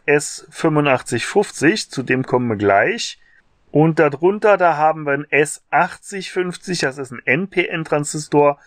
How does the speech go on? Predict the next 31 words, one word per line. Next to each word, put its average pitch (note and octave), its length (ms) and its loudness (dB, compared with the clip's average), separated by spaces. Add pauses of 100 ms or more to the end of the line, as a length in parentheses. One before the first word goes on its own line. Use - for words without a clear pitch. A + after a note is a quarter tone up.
(220)
auch D3 220 -2
ein E3+ 40 -4
normaler D3+ 360 2
B C#3+ 140 -8
J B2+ 260 -4
T, F3 220 -6
kein C3 260 0
mosfet D#3+ 480 -2
oder D#3 240 2
irgendwas D#3 340 -2
in E3 80 -6
die D#3+ 60 -6
Richtung. G3+ 500 0 (260)
Und F3 200 2
der E3+ 140 2
hängt E3+ 180 -6
einfach D3 280 -4
zwischen A#2 300 -6
dem G2 140 -4
anderen D#3 300 2
Pol D#3+ 240 4
dieses C#3 340 -2
Hochspannungsgenerators A#2+ 1400 2
und A2 380 2
dem F#2+ 600 2
Minuspol C#3+ 560 2
oder F2+ 300 0 (120)
dem F2+ 260 -8
Minus F2+ 440 -4
der F2+ 100 0
Batterie. F2+ 520 0